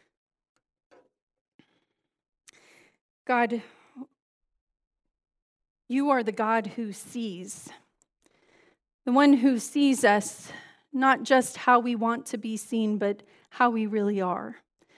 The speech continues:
You see us in the ways that we need to be seen. And not just us, but each person and each member of creation.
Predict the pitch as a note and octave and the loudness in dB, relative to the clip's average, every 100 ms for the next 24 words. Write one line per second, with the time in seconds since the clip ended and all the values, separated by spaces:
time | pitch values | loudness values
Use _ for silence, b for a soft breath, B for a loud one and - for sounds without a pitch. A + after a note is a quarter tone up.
0 | b - A3 - D4 C4 A#3 A#3 G#3+ G#3+ | b -6 -6 0 4 4 4 0 -2 -2
1 | A3 G#3 - - G#3+ G#3 A3 A3 - G#3+ | -2 -4 -6 -6 -4 -2 -2 -4 -8 -14
2 | G#3+ - - - - - _ _ _ _ | -14 -16 -14 -12 -12 -14 _ _ _ _
3 | _ _ _ _ - B3+ B3+ B3 A#3 A3 | _ _ _ _ -2 2 4 4 2 -6
4 | - - - - - - - _ _ _ | -4 -6 -6 -8 -18 -20 -20 _ _ _
5 | _ _ - C#4 C#4 C4+ - - C#4+ C4 | _ _ -2 0 0 -2 -8 -6 -6 -2
6 | C4 A#3+ A#3 B3 B3 A#3+ A3+ A3+ G#3 G3+ | 0 2 2 0 0 0 0 0 -2 -4
7 | F#3 - G#3+ G3 F#3 - - - | -6 -10 -6 -4 -6 -8 -12 -12